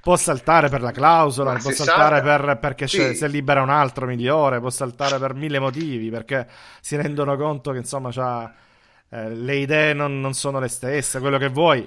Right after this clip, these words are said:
Speaker 1: ma non per, <laughs> per la,
Speaker 2: No.
Speaker 1: per le dichiarazioni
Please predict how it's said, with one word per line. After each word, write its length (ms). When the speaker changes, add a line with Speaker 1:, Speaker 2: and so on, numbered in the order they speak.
Speaker 1:
ma 160
non 240
per, 540
<laughs> 120
per 260
la, 420
Speaker 2:
No. 80
Speaker 1:
per 80
le 80
dichiarazioni 800